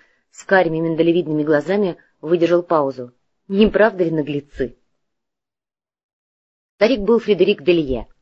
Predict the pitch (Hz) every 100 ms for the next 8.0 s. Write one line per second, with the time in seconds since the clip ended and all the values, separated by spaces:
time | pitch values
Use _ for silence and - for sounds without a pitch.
0 | _ _ _ _ 165 170 - 151 156 165
1 | 151 110 _ _ _ _ 135 165 214 -
2 | 226 175 147 143 135 143 165 170 139 135
3 | 143 151 139 139 135 123 - - _ _
4 | _ _ _ _ - 214 226 254 247 247
5 | 302 254 190 202 180 - 240 180 156 151
6 | 135 131 135 151 175 - 277 254 240 240
7 | 226 208 196 190 175 151 131 120 117 90